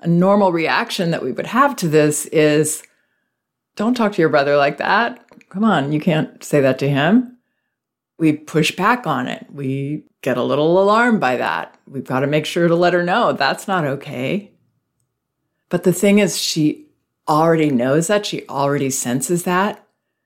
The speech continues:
She's just trying to get this out of her system. And children do this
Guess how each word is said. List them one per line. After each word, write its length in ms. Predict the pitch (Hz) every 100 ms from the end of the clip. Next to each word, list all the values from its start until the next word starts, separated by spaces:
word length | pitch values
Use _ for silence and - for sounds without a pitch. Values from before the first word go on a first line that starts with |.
| _ -
She's 680 | - - 165 147 147 -
just 380 | - 175 170 170
trying 440 | - 160 139 139 131
to 680 | - 139 135 123 135 - -
get 240 | 143 131 -
this 240 | 135 - -
out 160 | 135
of 100 | 127
her 100 | 139
system. 600 | 123 110 - 123 - - - _ _ _ _ _ _ _
And 200 | 156 160
children 460 | - 175 147 143 131
do 260 | 170 196
this 520 | 156 135 131 - -